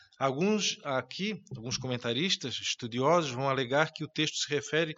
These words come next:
só àquelas provações ligadas diretamente às perseguições causadas pela fé das pessoas. Talvez seja diretamente o caso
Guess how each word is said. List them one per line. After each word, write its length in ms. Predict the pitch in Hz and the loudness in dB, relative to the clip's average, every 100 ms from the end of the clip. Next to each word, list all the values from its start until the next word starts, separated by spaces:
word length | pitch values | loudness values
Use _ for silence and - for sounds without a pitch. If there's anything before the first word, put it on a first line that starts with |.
| - - - | -14 -20 -10
só 260 | - - 226 | 0 4 6
àquelas 320 | 220 208 190 - - | 6 4 2 -2 -2
provações 560 | 180 165 160 - 202 170 | 2 4 4 6 4 4
ligadas 540 | 143 135 185 165 160 - - - 120 | 2 4 6 6 0 -4 -14 -20 -8
diretamente 880 | 139 240 233 226 151 151 202 202 - _ _ _ - | 0 4 4 4 4 4 2 0 -16 _ _ _ -4
às 180 | 127 - | -2 2
perseguições 880 | 156 - 147 131 - 175 160 - - _ _ _ _ | 2 4 2 2 4 4 4 2 -2 _ _ _ _
causadas 480 | - 135 123 160 156 | 2 4 6 6 6
pela 300 | - 156 147 | 4 6 4
fé 440 | - - 190 185 - _ _ _ _ _ _ _ _ _ | 4 6 6 6 0 _ _ _ _ _ _ _ _ _
das 180 | 95 - | -4 -4
pessoas. 560 | - 131 - 165 92 - | 2 2 4 2 2 -6
Talvez 280 | 101 110 127 | -8 -2 0
seja 320 | 131 120 113 - _ _ _ | 0 -2 -4 -10 _ _ _
diretamente 540 | 113 120 120 131 131 | -4 -2 -2 -4 -6
o 60 | 131 | -6
caso 400 | - 135 139 147 | 4 6 6 2